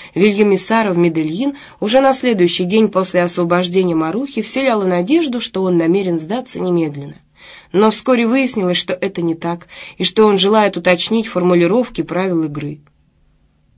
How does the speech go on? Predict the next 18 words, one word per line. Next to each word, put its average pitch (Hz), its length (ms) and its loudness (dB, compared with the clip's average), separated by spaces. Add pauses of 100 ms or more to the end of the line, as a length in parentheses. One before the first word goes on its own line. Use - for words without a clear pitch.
(580)
Все, 302 340 2
и 220 160 -2
в - 100 -10
первую 233 380 0
очередь 220 400 -4
Вильямисар, 190 640 0
опасались, - 720 -4 (340)
как 226 200 -4
бы 247 100 -4
с 262 100 -4
Эскобаром 233 540 -2
чего-нибудь 226 500 -2
не 202 80 -2
случилось, 196 600 -4
прежде 170 420 -2
чем 180 200 -2
он 202 120 0
сдастся. 208 560 -6